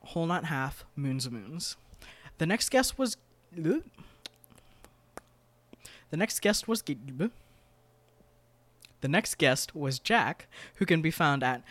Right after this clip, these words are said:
C M D R Jack M T G. After Jack was Ryan, a cast member on Dice Populi. He can be found at Ryan underscore Moss B,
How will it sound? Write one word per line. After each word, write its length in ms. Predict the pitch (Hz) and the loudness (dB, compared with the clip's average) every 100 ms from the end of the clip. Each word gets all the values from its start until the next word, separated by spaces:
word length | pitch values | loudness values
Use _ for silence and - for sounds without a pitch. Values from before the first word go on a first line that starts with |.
| - | -12
C 280 | - - 214 | -4 0 2
M 260 | 180 180 190 | 2 2 2
D 200 | 180 202 | 0 0
R 380 | 147 131 143 - - | 0 0 -2 -6 -4
Jack 400 | 147 135 131 - _ | -2 -2 -4 -10 _
M 160 | 147 143 | -4 -2
T 200 | - 143 | 0 -2
G. 320 | 135 113 110 - - - - - - - - - - | -2 -8 -10 -16 -20 -20 -20 -20 -20 -20 -20 -16 2
After 240 | 165 - | 2 4
Jack 320 | 254 160 143 214 | 2 4 2 0
was 140 | 202 | -2
Ryan, 340 | 135 117 156 139 | -2 -2 -4 -8
a 60 | |
cast 320 | 143 175 165 | -4 -2 0
member 260 | 175 160 135 | -2 -2 -2
on 200 | 131 135 | -2 -2
Dice 240 | 156 214 | 0 -2
Populi. 640 | - 220 226 139 85 98 156 _ - - | 0 -2 -2 -4 -4 -8 -12 _ -20 -12
He 140 | - 180 | -4 0
can 100 | 180 | 0
be 100 | 190 | 0
found 300 | 180 175 147 | -2 -2 0
at 140 | 139 | -2
Ryan 540 | 143 156 185 208 214 208 - | -2 0 0 0 -2 -4 -4
underscore 580 | 156 165 - 156 147 | -2 -2 -2 -2 -2
Moss 460 | 135 127 135 160 - | -2 0 2 2 -2
B, 400 | - 120 107 180 | -2 -6 -4 -8